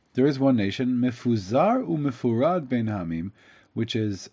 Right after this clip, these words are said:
uh, Mefuzar is spread out, sort of scattered. Mufurad is separated, uh, amongst the nations.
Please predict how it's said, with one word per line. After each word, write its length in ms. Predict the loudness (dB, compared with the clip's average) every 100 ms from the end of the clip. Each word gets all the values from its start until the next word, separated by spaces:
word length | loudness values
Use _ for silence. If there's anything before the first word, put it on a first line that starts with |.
| -6
uh, 340 | -2 -2 -2
Mefuzar 1080 | -2 -4 -4 -4 -6 -4 -2 0 2 2 0
is 320 | -2 -4 -4 -4
spread 460 | -12 -4 0 2
out, 520 | 2 2 2 -2 -14 -20 _ _ _
sort 180 | -4 -2
of 80 | -2
scattered. 640 | -2 2 4 4 0 -2 -8 _ _ _ _
Mufurad 720 | -6 -4 -4 -2 -2 -2 -2 -4
is 260 | -6 -8
separated, 760 | -8 -8 -6 -4 -4 -2 -4 -8 _ _ _ _ _ -16 -10
uh, 160 | -10 -8
amongst 460 | -6 -4 -4 -8
the 60 | -10
nations. 640 | -8 -10 -10 -10 -12 -14